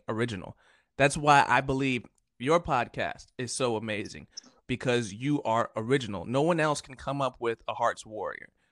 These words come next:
because your purpose is true to you. No one else can come up with The Last Word by Derek Lane. That can't happen, and that's original because we are who we are to our core. Yes, podcasting is a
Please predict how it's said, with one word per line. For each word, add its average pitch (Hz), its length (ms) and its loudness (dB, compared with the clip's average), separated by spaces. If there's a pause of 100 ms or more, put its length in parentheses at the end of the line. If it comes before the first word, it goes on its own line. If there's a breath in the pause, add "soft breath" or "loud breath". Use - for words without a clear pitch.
(120)
because 127 320 0
your 131 160 4
purpose 143 500 2
is 117 200 -6
true 135 340 0
to - 140 -8
you. 117 280 0 (280 soft breath)
No 139 140 6
one 170 140 6
else 165 180 4
can 135 120 -4
come 147 280 -2
up 139 160 0
with 113 140 -2
The 104 80 0
Last 104 340 2
Word 95 260 -4
by 104 100 -2
Derek 98 340 -4
Lane. 95 260 -8 (560 soft breath)
That 151 220 4
can't 147 240 -2
happen, 151 360 -2
and 123 120 -2
that's 151 260 0
original 151 480 2
because 135 440 -2
we 156 380 0
are 131 320 4 (460)
who 165 160 2
we 151 200 2
are 127 240 4
to - 280 -6
our 107 220 -2
core. - 500 -2 (460)
Yes, 135 320 2 (140)
podcasting 131 840 0
is 113 300 -4 (160)
a 110 400 -4